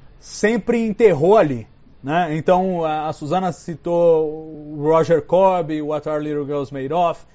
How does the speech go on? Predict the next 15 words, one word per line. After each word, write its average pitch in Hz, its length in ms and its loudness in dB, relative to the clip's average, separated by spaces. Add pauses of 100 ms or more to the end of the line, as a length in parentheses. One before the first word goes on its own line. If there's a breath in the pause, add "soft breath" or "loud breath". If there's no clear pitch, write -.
(220)
que 196 80 -4
a 151 40 0
coisa 151 300 0
não 147 120 -6
funciona. 196 760 0 (400)
Depois, 175 320 -2
na 185 80 -4
nova 185 180 0
geração, 180 320 -2
a 185 120 -2
gente 175 240 -8
tem 185 320 -8
The 165 120 -4
Schizoid 175 640 -2
Man, 165 420 -6